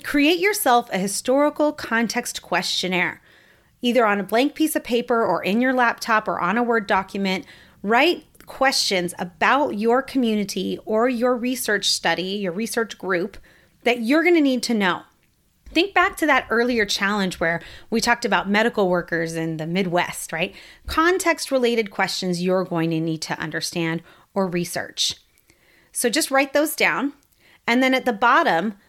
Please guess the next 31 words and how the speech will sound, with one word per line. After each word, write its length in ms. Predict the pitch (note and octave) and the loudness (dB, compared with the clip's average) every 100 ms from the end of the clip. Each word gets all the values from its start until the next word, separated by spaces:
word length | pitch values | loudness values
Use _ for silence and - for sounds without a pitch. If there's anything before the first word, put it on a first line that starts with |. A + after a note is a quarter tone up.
| _ | _
of 320 | - G#3 G#3 F#3 | -4 0 0 0
what 260 | G3 G3+ | -2 0
we're 140 | A3+ B3 | 0 0
calling 300 | C4+ A#3+ A3+ | 2 2 2
your 80 | A3 | 0
questionnaire, 760 | - G#3 - B3 F3+ D#3 G3+ - - - | 0 -2 -2 0 0 0 -2 -8 -10 0
make 240 | A#3 B3 | 0 2
yourself 420 | D4 - A3+ G#3 - | 0 2 0 0 -2
a 80 | |
to-do 380 | G3 G#3 F3 F3 | -2 -2 0 0
list. 480 | F3 D#3+ - - - _ - - | 0 -2 -4 -8 -10 _ -8 2
All 260 | B3 D4 | 4 6
the 100 | E4+ | 2
things 360 | E4+ C#4+ C4 G3+ | 2 2 2 2
you're 240 | G#3 A#3 | 4 4
going 240 | B3 B3+ B3 | 4 4 4
to 80 | |
need 200 | A#3 A3 G3+ | 2 0 -2
to 100 | A3 | -2
do 300 | G3+ F3+ - | 0 0 -2
on 260 | G#3+ G#3+ C4+ | 0 2 4
your 200 | D4 C4+ | 4 2
own 360 | A#3 F#3+ F#3 - - - | 0 0 -2 -6 -16 -4
in 160 | A3 A3+ | -2 0
order 340 | A#3 A3+ A#3+ C4 | 0 2 4 2
to 240 | B3+ - | 0 -4
answer 480 | G3 F#3+ - G3 - - | -2 -2 0 -2 -2 -2
all 200 | E3+ F3 | -2 -2
of 100 | E3 | -2
those 220 | E3+ F3 | -4 -4
questions. 720 | - - - - - F3+ - | -6 -6 -6 -8 -8 -8 -10